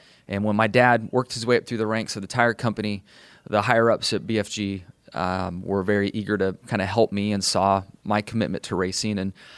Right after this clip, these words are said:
help, really help me get my first ride, and then things just kinda snowballed from there.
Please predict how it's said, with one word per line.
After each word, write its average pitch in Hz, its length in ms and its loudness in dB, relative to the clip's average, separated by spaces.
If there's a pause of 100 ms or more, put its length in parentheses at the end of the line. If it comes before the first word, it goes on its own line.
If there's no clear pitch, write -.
help, - 180 2
really 123 160 6
help 123 160 4
me 117 80 -4
get 107 160 0
my 101 120 -2
first - 320 -6
ride, 98 280 0
and 95 320 -6
then 98 160 -2
things 98 220 -2
just 95 180 -6
kinda 95 300 -2 (100)
snowballed 101 440 -2
from 104 120 -10
there. 110 160 -6